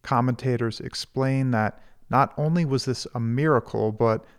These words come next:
a demonstration of how miracles occur. First, we must do what we can, but if that isn't enough, then God comes to our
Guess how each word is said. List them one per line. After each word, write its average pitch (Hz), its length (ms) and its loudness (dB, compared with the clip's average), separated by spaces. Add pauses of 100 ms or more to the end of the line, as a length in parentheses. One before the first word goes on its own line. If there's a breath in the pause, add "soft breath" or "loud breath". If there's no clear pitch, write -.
(120)
a - 100 -4
demonstration 120 960 -2
of - 160 -8
how 117 160 0
miracles 107 760 -4
occur. - 500 -2 (1120)
First, - 760 0
we 117 120 2
must 104 460 -2
do 113 120 0
what 101 200 0
we - 100 -12 (120)
can, 147 520 -2 (720)
but 123 100 -4
if - 240 -4
that 104 300 -2
isn't 123 360 -4
enough, 127 680 -2
then 113 400 0
God 113 420 2
comes 117 560 -4
to 123 200 -6
our 113 160 0